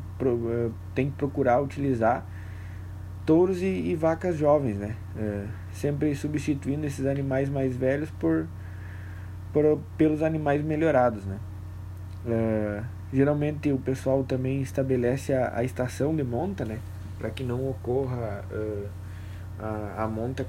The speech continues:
né, entre parentes, entre animais aparentados, né? Tem que manter, procurar sempre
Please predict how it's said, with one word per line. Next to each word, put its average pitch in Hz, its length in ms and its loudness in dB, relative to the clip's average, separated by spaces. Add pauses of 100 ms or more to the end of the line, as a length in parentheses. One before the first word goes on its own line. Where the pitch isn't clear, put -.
né, 110 400 -2
entre 117 220 -2
parentes, 113 600 0
entre 107 640 -2
animais 107 460 0
aparentados, 110 760 -2
né? 107 180 -4 (1500)
Tem 117 160 0
que 117 320 2
manter, 120 680 2
procurar 120 360 0
sempre 127 520 0